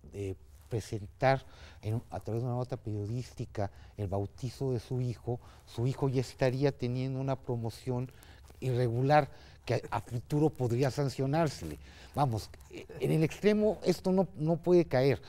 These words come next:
en la, en aberraciones. Es verdad, hay que controlar el mal uso del recurso público. Es verdad, hay que impedir que los recursos privados de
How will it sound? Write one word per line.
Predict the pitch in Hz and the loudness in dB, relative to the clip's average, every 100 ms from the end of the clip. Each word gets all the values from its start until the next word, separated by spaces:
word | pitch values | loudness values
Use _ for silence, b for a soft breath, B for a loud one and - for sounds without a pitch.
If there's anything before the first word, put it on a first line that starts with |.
| B B | B B
en | - 110 107 | -4 -2 -2
la, | 104 | -4
en | 113 | -2
aberraciones. | 117 110 110 101 131 101 - - B B B B B - | -2 0 -2 -2 -2 -4 -6 -12 B B B B B -8
Es | - 160 147 101 | 0 2 2 0
verdad, | 139 143 143 - | 2 4 2 2
hay | 127 | -2
que | |
controlar | 120 117 120 120 113 - | -2 -2 2 2 2 -4
el | 104 | -6
mal | 104 113 | -2 -2
uso | 110 - 104 | -2 -2 -4
del | 95 | -4
recurso | 90 - 98 101 | -6 -6 -8 -8
público. | - 78 - - - - B B B | -8 -8 -10 -18 -20 -20 B B B
Es | 127 | -2
verdad, | 123 127 120 123 - | 2 2 4 2 0
hay | 139 | -2
que | - 151 - | -2 -4 -2
impedir | 151 127 - 123 143 151 131 - | -2 -2 0 0 2 -2 -6 -12
que | - 131 139 - b b b | -2 0 0 -4 b b b
los | 104 92 | -6 -4
recursos | 110 - 123 - 120 | -4 -2 -4 -2 -6
privados | - 117 131 127 143 - - - - | -4 4 4 4 2 -6 -20 -20 -12
de | 98 98 98 | -8 -6 -6